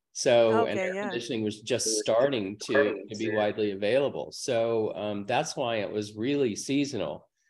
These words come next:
Speaker 1: Um, because there was, there weren't necessarily places to go and get a, get a respite from the heat,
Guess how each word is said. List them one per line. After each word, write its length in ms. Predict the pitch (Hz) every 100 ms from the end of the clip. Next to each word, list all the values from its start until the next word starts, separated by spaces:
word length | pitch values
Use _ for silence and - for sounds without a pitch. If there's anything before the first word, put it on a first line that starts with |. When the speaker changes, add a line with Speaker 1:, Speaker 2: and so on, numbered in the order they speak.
| _ -
Speaker 1:
Um, 300 | 104 107 117
because 460 | 113 104 123 110
there 100 | 120
was, 260 | 117 110 107 -
there 280 | 120 113 107 -
weren't 400 | 110 120 131 120
necessarily 840 | 113 110 104 - 113 113 107 104
places 480 | 107 131 123 113 -
to 100 | 123
go 240 | 110 107
and 180 | 107 104
get 160 | 107 101
a, 60 |
get 220 | 101 110 95
a 40 |
respite 460 | 107 110 - - -
from 160 | 95
the 100 | 90
heat, 440 | - 92 90 -